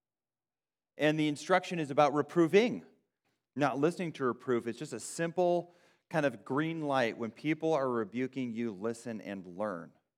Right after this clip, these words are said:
So, so let me back up and talk about rebuke and, um, correction in a way that maybe sets the stage for you well,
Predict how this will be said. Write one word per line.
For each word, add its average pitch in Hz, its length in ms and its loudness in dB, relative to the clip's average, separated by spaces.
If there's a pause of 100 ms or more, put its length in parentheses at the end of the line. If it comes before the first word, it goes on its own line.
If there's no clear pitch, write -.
(720)
So, 151 260 6
so 151 200 4
let 165 160 6
me 175 140 0
back 151 440 0
up 143 300 6
and 123 160 -2
talk 156 320 -2
about 131 320 4
rebuke 123 380 -2
and, 123 260 -6
um, 107 340 -2
correction 127 640 -2
in 98 100 -8
a - 20 -8
way 117 160 0
that 104 160 -2
maybe 117 220 -2
sets 123 300 -6
the 113 80 -14
stage 120 360 -4
for 113 220 -4
you 101 180 -6
well, 107 460 -2